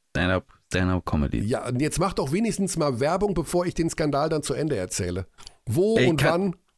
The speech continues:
Speaker 2: wann?
Speaker 1: Nee, kann ich, kann ich nicht. Geht nicht. Weiß ich noch nicht.
Speaker 2: Ach, du weißt es noch nicht?
Speaker 1: Ich bin vor allen Dingen da, um für eine, ähm, für ein Fernsehformat zu schreiben für die Woche und abends mache ich dann Stand-up.
Speaker 2: Okay,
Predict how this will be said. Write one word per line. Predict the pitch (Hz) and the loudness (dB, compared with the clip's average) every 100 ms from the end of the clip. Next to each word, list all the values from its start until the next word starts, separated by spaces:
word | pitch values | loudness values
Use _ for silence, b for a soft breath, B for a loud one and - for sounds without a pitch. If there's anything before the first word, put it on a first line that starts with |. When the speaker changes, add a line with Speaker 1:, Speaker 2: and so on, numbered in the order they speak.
| _ _ | _ _
Speaker 2:
wann? | - | 0
Speaker 1:
Nee, | 113 139 127 | 2 2 0
kann | 127 127 | 2 2
ich, | 135 - - | 2 0 0
kann | 123 | 0
ich | 135 | 2
nicht. | 104 87 - - - _ | 2 2 0 -2 -8 _
Geht | 131 131 | -4 0
nicht. | 104 90 - 82 | 0 2 0 0
Weiß | 117 143 | 2 4
ich | 113 | 4
noch | 90 | 4
nicht. | 82 - - - | 2 0 -4 -8
Speaker 2:
Ach, | - | -4
du | 127 | -2
weißt | - 226 | 0 0
es | 156 - | -2 -2
noch | 90 | -4
nicht? | 85 87 - | -4 -6 -6
Speaker 1:
Ich | - 131 | -2 0
bin | 170 165 | 2 2
vor | 156 | 2
allen | 135 165 | 2 2
Dingen | 160 160 139 | 2 2 2
da, | 131 156 | 2 2
um | - 139 131 | 2 2 2
für | - 147 - | 2 4 4
eine, | 120 131 127 127 127 123 123 120 117 117 110 107 - - | 2 2 2 4 4 4 2 4 4 4 4 2 0 0
ähm, | 110 113 110 107 101 101 98 92 | 2 4 6 6 4 4 4 2
für | - 127 | 2 2
ein | - 113 107 104 98 90 _ _ - | 2 2 2 2 2 -2 _ _ -6
Fernsehformat | - - 170 175 185 170 175 - 147 139 127 139 143 | -2 0 2 2 2 2 2 2 2 4 4 4 2
zu | - - 131 | 0 2 2
schreiben | - 117 117 139 151 143 | 2 2 2 4 2 2
für | 135 | 2
die | 127 | 2
Woche | 135 139 156 | 2 2 2
und | - 110 | 4 4
abends | - 113 117 | 2 2 4
mache | 113 107 | 4 2
ich | |
dann | 104 98 | 2 0
Stand-up. | - 90 87 80 - - - B B B B B B B B B | 2 2 2 2 0 -6 -16 B B B B B B B B B
Speaker 2:
Okay, | 104 107 104 - | -6 -4 -6 -8